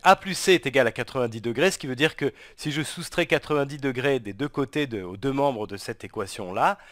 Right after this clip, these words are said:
eh bien, j'obtiens que A est égal à quatre-vingt-dix degrés moins C. Donc, je vais l'écrire ici.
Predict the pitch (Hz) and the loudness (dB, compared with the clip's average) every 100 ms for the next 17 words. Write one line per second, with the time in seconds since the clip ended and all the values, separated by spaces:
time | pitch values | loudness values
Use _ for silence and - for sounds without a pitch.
0 | - - 113 131 151 131 113 - 156 180 | -20 -12 -6 0 0 0 -4 0 0 0
1 | 131 - 143 165 175 127 - 135 131 131 | -4 2 6 6 4 -12 -8 -2 2 2
2 | 90 - 175 - 160 117 110 104 104 143 | 0 -4 -6 -2 -2 -4 -10 -10 -4 -4
3 | 131 101 127 143 - - 85 _ _ _ | -4 -6 -4 -4 -8 -12 -14 _ _ _
4 | _ _ - 80 78 - 98 78 - 117 | _ _ -18 -18 -18 -16 -16 -14 -12 -12
5 | 127 | -14